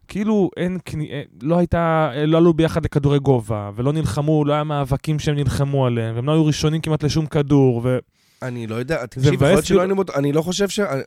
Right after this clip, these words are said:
Speaker 2: אני לא זוכר שהפסידו מאבקים, אני לא זוכר את הפועל ירושלים אצלנו בחצי. בטח במחצית הראשונה.
Speaker 1: כי הם לא תקפו בצורה אינטנסיבית בלי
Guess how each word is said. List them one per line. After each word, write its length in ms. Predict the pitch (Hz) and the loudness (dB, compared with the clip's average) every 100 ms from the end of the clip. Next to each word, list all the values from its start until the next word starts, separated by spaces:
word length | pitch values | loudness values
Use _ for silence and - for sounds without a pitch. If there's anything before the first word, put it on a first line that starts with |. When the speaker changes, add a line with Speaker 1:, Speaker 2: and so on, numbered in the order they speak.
| _ | _
Speaker 2:
אני 180 | - 135 | -8 -2
לא 140 | 135 160 | 0 0
זוכר 280 | 180 202 | 0 -2
שהפסידו 460 | 202 196 170 202 208 | -2 -2 -2 -4 0
מאבקים, 360 | 202 190 185 190 | 0 0 -2 -2
אני 120 | 143 | 0
לא 180 | 147 185 | 2 2
זוכר 280 | 190 214 220 | 0 -2 -2
את 80 | |
הפועל 220 | 208 220 214 | -2 -2 0
ירושלים 380 | 208 214 220 | 0 -2 -2
אצלנו 300 | 208 - 214 | -2 -2 -2
בחצי. 380 | 196 196 226 135 110 _ _ _ _ _ _ 135 | -2 -4 -6 -8 -12 _ _ _ _ _ _ -2
בטח 220 | 185 220 | -2 0
במחצית 400 | 190 139 - - | -4 -4 -8 -8
הראשונה. 340 | 123 - 120 | -8 -6 -6
Speaker 1:
כי 140 | 117 117 | -2 -4
הם 120 | 107 | -2
לא 120 | 123 | -2
תקפו 560 | - - - 139 147 143 127 | -2 -6 -2 4 6 4 2
בצורה 280 | 135 135 | -4 -2
אינטנסיבית 400 | 147 143 127 147 | -2 -2 -2 -2
בלי 120 | 135 | 0